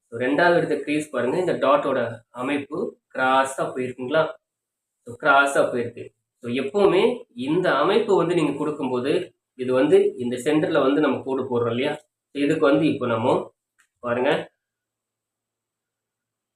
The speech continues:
நாலு இன்ச்சு வரைக்கும் போட்டிருக்கோமா? இதே நாலு இன்ச்சு நம்ம ஷோல்டர்லயும் மார்ஜின் வச்சுக்கணும். அதாவது இந்த கழுத்து, இந்த பீஸ் இதெல்லாம் வெட்டுறதுக்கு முன்னாடி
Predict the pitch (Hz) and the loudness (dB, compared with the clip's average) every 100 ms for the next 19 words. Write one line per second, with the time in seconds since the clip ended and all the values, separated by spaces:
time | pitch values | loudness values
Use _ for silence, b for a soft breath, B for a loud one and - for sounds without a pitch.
0 | _ _ _ _ _ _ - 131 131 131 | _ _ _ _ _ _ -4 2 4 4
1 | 131 131 127 127 120 117 117 127 151 - | 2 2 2 0 -2 -2 0 2 0 -2
2 | - - 143 220 240 156 156 156 180 170 | -12 -12 0 2 4 2 2 2 2 2
3 | 139 - 151 160 131 127 160 202 - _ | 0 -2 -2 0 -2 -2 -2 -2 -6 _
4 | _ 123 135 135 135 123 117 - 101 - | _ -4 -2 0 0 -2 -4 -6 -6 -8
5 | _ _ - 120 147 147 123 131 143 139 | _ _ -10 0 2 2 0 -2 -4 -4
6 | 143 131 127 135 135 135 127 143 131 120 | -4 -2 -2 -6 -8 -6 -2 0 0 -2
7 | 131 131 117 117 127 | -8 -8 -8 -6 -6